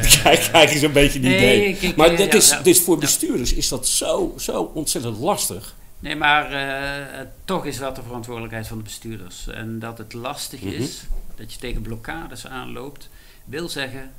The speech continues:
Speaker 2: dat je met de juiste vernieuwing bezig bent. Want
Speaker 1: Ja.
Speaker 2: daar is waar de verandering uiteindelijk in gang gezet moet worden. Dat je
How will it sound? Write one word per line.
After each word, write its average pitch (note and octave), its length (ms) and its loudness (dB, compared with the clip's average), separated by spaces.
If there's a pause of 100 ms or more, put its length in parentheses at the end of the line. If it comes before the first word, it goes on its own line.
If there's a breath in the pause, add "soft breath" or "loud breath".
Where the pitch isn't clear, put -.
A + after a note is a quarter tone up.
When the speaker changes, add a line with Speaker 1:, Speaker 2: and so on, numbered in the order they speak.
(100)
Speaker 2:
dat A#2+ 180 -14
je B2 60 -10
met B2 120 -10
de B2 60 -12
juiste A2+ 320 -10
vernieuwing A2+ 400 -12
bezig A#2 300 -12
bent. F2+ 280 -18 (100)
Want F#3+ 120 -12
Speaker 1:
Ja. G3 100 -6
Speaker 2:
daar D#3 400 -12
is - 140 -14
waar A#2+ 180 -12
de A2+ 80 -12
verandering A2 520 -12
uiteindelijk A2+ 420 -8
in A2 80 -10
gang A#2+ 220 -10
gezet A2 300 -8
moet G#2+ 160 -10
worden. F2+ 260 -8 (560 loud breath)
Dat A2+ 180 -10
je B2+ 80 -10